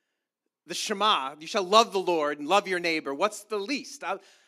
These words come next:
I, I don't know what the least of the commandments is, but he says that if you, if you keep it and teaches, uh, teach others to do so, you'll be great in the kingdom of heaven.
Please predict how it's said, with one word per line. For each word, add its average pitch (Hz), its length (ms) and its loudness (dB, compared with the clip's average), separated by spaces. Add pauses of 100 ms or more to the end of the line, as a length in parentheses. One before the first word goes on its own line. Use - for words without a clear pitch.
(120)
I, 208 160 4
I 196 100 4
don't 214 140 0
know 208 100 4
what 214 160 4
the 185 80 -4
least 202 380 -8
of 170 80 -10
the 170 80 -12
commandments 147 720 -12 (180)
is, 143 380 -4
but 147 120 -14
he 135 60 -14
says 151 240 -10
that 151 80 -8
if 135 140 -12
you, 135 120 -10
if 143 220 -12
you 139 60 -14
keep - 240 -12
it 175 80 -8
and - 100 -20
teaches, 147 480 -18
uh, 156 160 -6
teach - 260 -16
others 143 280 -8
to - 100 -20
do 151 180 -12
so, 156 220 -8
you'll 123 160 -10
be 143 80 -12
great 175 480 -8 (800)
in 165 120 -4
the 160 80 -6
kingdom 165 400 -8
of 135 120 -10
heaven. 147 360 -6